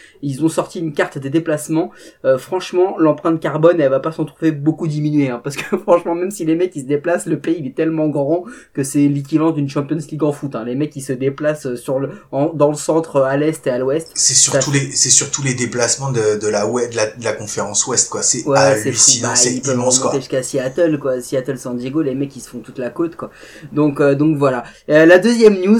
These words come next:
Speaker 1: c'est que, mesdames et messieurs, euh, comment vous dire ? J'ai vu passer un, un, des tweets de tous les mecs qui sont revenus. Donc,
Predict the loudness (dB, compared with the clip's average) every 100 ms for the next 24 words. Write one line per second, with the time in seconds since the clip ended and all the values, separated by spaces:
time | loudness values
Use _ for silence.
0 | 2 -4 -2 2 4 4 2 2 0 0
1 | -2 0 0 0 -8 -20 -10 0 4 6
2 | 6 6 6 4 0 0 4 6 6 0
3 | 0 0 0 -14 _ -20 _ _ _ _
4 | -8 -2 0 4 4 6 4 4 6 6
5 | 6 4 4 4 4 2 0 0 2 2
6 | 2 0 6 8 8 2 -4 -4 0 0
7 | 0 -4 -6